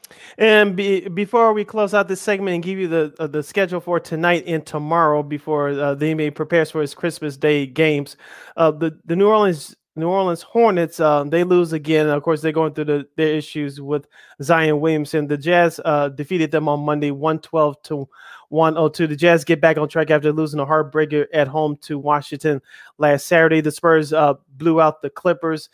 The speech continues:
I think that the Clippers still gonna be fine, but the Spurs, they're going through their transition, uh, period right now. So it was nice to get a, uh, see the Spurs, uh, get a win with a young squad. And of course, the Warriors continue to roll. They defeated the Kings one thirteen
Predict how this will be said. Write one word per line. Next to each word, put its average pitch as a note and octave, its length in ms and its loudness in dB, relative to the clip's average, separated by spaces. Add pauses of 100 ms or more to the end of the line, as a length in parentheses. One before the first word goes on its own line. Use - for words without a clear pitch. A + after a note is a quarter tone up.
(200)
I F3 100 2
think F#3+ 180 2
that D#3 80 -14
the D#3+ 80 -6
Clippers E3+ 300 -2
still E3 180 0
gonna D3+ 160 0
be C#3+ 120 -8
fine, D3+ 200 0
but C#3 160 -6
the D3 80 -6
Spurs, D#3+ 320 0
they're D#3+ 100 2
going D#3 220 0
through D3 120 -8
their D3 140 0
transition, C#3+ 760 -6 (500)
uh, D3 140 4
period D3 420 0
right C#3+ 240 -2
now. D3 200 0
So D3+ 160 0
it - 20 2
was C#3+ 140 -2
nice D#3 260 0
to D#3+ 120 -6
get D3 220 0
a, C#3+ 160 0 (300)
uh, D#3 160 4
see D#3 260 0
the C#3 80 -2
Spurs, D3+ 480 0
uh, C#3+ 220 0 (180)
get D3+ 180 2
a C#3+ 60 0
win C#3+ 280 -2
with C#3 160 -6
a D3 100 2
young C#3 320 0
squad. C#3+ 380 2 (260)
And F3+ 80 4
of F3 80 0
course, F3+ 200 2
the E3+ 100 0
Warriors F3 340 2
continue E3+ 400 -2
to D#3 80 -6
roll. D#3 240 2
They D#3 120 2
defeated D3+ 360 -2
the D3 60 -6
Kings D3+ 300 -6
one D3 180 -4
thirteen D3 540 -4